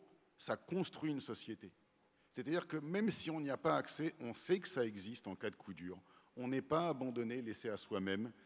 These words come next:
Et donc, ça joue collectif dans la tête des gens. Euh, et peut-être pour donner, je vais vous raconter une anecdote. Euh,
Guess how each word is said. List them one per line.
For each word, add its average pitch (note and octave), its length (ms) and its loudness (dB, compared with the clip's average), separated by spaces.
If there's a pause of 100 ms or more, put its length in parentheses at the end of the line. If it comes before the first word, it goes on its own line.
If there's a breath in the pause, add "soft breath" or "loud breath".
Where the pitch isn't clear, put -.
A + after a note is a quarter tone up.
(220 soft breath)
Et A#2+ 100 6
donc, E3 400 4 (420)
ça B2+ 340 4
joue C#3+ 260 0
collectif B2+ 600 -2
dans G#2+ 100 -8
la G2 100 -4
tête G#2+ 260 -4
des F#2 140 -6
gens. E2 180 -10 (840 soft breath)
Euh, F#2+ 420 0 (200)
et D#3 220 0 (640)
peut-être D#3+ 280 -2
pour C3+ 160 0
donner, C#3 360 2 (160)
je G2 100 -10
vais G2+ 60 -12
vous A2+ 60 -4
raconter A#2 280 -4
une B2 80 2
anecdote. F#2+ 500 -2 (460 soft breath)
Euh, G2 440 2